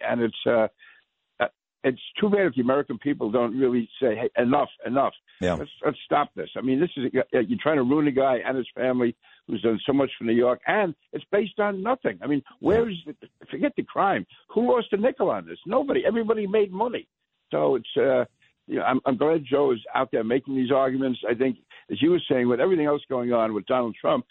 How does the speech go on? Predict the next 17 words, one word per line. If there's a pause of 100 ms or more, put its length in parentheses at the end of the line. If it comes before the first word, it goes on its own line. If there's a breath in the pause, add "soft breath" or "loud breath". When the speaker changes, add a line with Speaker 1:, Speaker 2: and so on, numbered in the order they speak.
(320 soft breath)
Speaker 1:
probably
the
average
American
and
the
average (120)
Trump
supporter (380 soft breath)
doesn't
realize
how (100)
unfair,
how
Speaker 2:
Yeah.
Speaker 1:
particularly
unfair